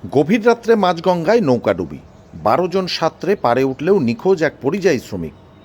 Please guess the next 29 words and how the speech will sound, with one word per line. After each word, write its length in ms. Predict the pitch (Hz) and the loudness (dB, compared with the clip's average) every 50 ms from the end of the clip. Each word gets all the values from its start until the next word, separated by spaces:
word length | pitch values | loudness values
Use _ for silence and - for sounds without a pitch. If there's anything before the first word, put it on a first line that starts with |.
| - - | -18 -10
মুর্শিদাবাদের 720 | 85 101 135 - - - 196 190 185 180 185 165 185 165 123 | -6 -6 -6 -4 -4 -4 -2 0 0 0 0 0 -2 -4 -4
ধুলিয়ান 420 | 101 120 147 160 165 170 170 170 | -8 -6 -4 -2 -2 -2 -2 -4
থেকে 300 | 139 - 151 - 165 156 | -6 -8 -6 -4 -4 -4
গঙ্গা 340 | 123 95 117 139 147 170 165 | 0 -2 -2 0 0 0 0
নদী 260 | 160 170 151 165 165 - - | 0 -2 -4 -4 -8 -2 0
পার 220 | 139 135 143 139 | 0 2 2 0
হয়ে 260 | 123 143 131 98 78 - 80 | 0 0 0 -2 -2 -6 -6
মালদার 360 | 82 104 120 139 143 143 139 | -4 -2 -2 0 0 -2 -2
বৈষ্ণবনগরের 840 | 113 90 120 143 - - 156 170 151 139 156 160 139 147 147 160 160 156 - - | -2 -2 -4 -4 -4 -4 -6 -6 -6 -4 -6 -4 -4 -2 -2 -2 -2 -2 -2 -2
পার্লালপুর 580 | 139 135 143 147 143 143 131 - 147 143 120 | 0 0 0 0 -2 -2 -2 -4 -6 -6 -6
ঘাটে 320 | 95 98 104 104 - 123 117 | -4 -6 -4 -2 0 0 0
আসছিল 380 | 113 107 - - 120 123 165 | 0 -2 -4 -8 -6 -6 -4
শ্রমিকরা। 480 | - - - 113 95 92 82 - 76 69 - - - - - - - - - - - - - | -6 -4 -6 -6 -6 -6 -8 -10 -14 -16 -16 -18 -20 -20 -20 -20 -20 -20 -20 -20 -20 -18 -10
সেই 240 | - - 170 185 202 | -4 0 0 2 2
সময় 240 | - 220 208 208 202 | 2 2 2 2 2
মাঝগঙ্গায় 640 | 180 160 160 143 143 147 156 151 147 147 202 233 | 2 2 0 0 -2 -4 -2 -2 0 0 0 2
নৌকা 340 | 185 139 120 120 - 120 117 | 2 0 -2 -2 0 0 0
উল্টে 260 | 117 117 104 - 190 | 0 0 0 -2 -4
বিপত্তি। 480 | - 107 101 - 98 92 - - - 76 64 - - - - - - - - - - - - - | -4 -4 -6 -6 -8 -10 -10 -12 -18 -18 -18 -18 -20 -20 -20 -20 -20 -20 -20 -20 -20 -20 -16 -2
জানা 240 | - 131 139 165 | 0 2 2 2
গিয়েছে, 280 | 175 180 196 190 - 202 | 2 2 0 2 2 0
বাঁকুড়া 420 | 120 95 131 151 - 208 202 214 | 0 0 -2 0 0 0 0 0
থেকে 240 | - 190 - 104 104 | 0 -2 -2 -2 0
রাজমিস্ত্রির 720 | 92 110 127 135 147 165 180 165 - - - 156 175 170 156 - | 2 2 0 0 -2 -6 -6 -8 -6 -8 -4 -2 -2 -2 -2 0
কাজ 200 | 139 135 139 127 - | 0 0 0 0 -4
সেরে 320 | - - 143 139 156 175 | -6 -6 -2 -2 -2 -2
মালদহে 420 | 156 123 113 123 123 123 123 127 | 0 0 0 0 0 0 -2 -2
ফিরছিলেন 540 | 123 120 127 120 - - 139 131 151 160 160 | -4 -4 -6 -8 -6 -8 -6 -4 -4 -4 -4
কালিয়াচক 500 | 135 - 120 113 120 123 120 120 - 127 | -4 -4 -2 0 0 -2 -2 -2 -4 -8